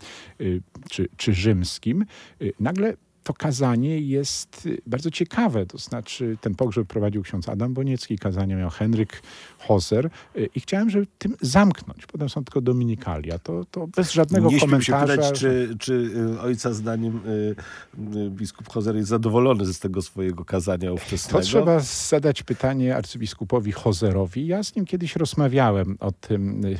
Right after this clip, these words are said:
Speaker 1: o tym pogrzebie, czy o tym kazaniu. Rozmawiałem też z przyjaciółmi, którzy uczestniczyli.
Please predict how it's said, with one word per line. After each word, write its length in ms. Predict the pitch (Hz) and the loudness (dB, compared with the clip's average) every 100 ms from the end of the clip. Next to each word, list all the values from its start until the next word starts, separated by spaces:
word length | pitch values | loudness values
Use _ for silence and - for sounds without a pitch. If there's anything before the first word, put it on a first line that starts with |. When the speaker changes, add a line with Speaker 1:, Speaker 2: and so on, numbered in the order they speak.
| - | -6
Speaker 1:
o 80 | 101 | -8
tym 240 | - 101 | -2 -2
pogrzebie, 520 | 87 90 78 117 117 110 | 0 -2 0 2 2 0
czy 140 | 120 | 0
o 60 | 101 | -2
tym 180 | 104 | -4
kazaniu. 520 | 87 101 90 113 113 104 | -2 -2 2 2 2 2
Rozmawiałem 420 | 95 98 104 92 | 0 0 0 0
też 160 | 95 | -2
z 80 | - | -4
przyjaciółmi, 580 | - 101 95 120 104 104 | -4 -2 0 2 2 0
którzy 240 | - 101 | -2 -4
uczestniczyli. 960 | 104 - 101 - - 92 - 98 90 139 | -4 -2 -2 -2 -2 -2 0 0 2 0